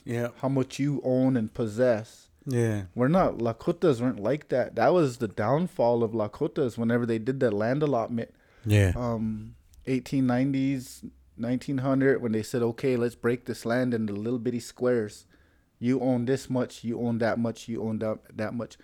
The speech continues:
Speaker 2: Lakotas didn't own the land. They,
Speaker 1: Yeah.
Speaker 2: that wasn't in their thought. That wasn't, that wasn't part of us.
Speaker 1: Yeah.
Speaker 2: We didn't, we didn't own the land.
Speaker 1: Couldn't even comprehend, really.
Speaker 2: We're
Speaker 1: Uh,
Speaker 2: caretakers, and we
Speaker 1: yeah.
Speaker 2: all live, you know,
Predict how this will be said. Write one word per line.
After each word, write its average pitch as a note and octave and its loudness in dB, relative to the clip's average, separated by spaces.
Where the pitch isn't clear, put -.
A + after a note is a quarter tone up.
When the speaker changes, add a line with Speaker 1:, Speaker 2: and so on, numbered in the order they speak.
Speaker 2:
Lakotas D3+ 0
didn't C3+ 0
own E3+ 0
the E3+ 0
land. A#2 0
They, A#2 -6
Speaker 1:
Yeah. A2+ 0
Speaker 2:
that G#2+ 2
wasn't C#3+ 0
in D#3 0
their C3+ 2
thought. D#3+ -2
That A2 2
wasn't, C3 -2
that G#2+ 0
wasn't D3+ 0
part C#3 4
of G#3 2
us. C#3+ -6
Speaker 1:
Yeah. A#2+ 2
Speaker 2:
We B2 6
didn't, G2+ 0
we A2+ -2
didn't D3+ -2
own A#2+ 2
the A2 4
land. C3 0
Speaker 1:
Couldn't A#2 -4
even G#2+ -4
comprehend, A#2 -4
really. B2 2
Speaker 2:
We're C#3+ 6
Speaker 1:
Uh, C#3+ -4
Speaker 2:
caretakers, E3 2
and A2+ -2
we A#2 2
Speaker 1:
yeah. G2+ 0
Speaker 2:
all D3+ 8
live, D3+ 4
you A#2 -4
know, D#3 -4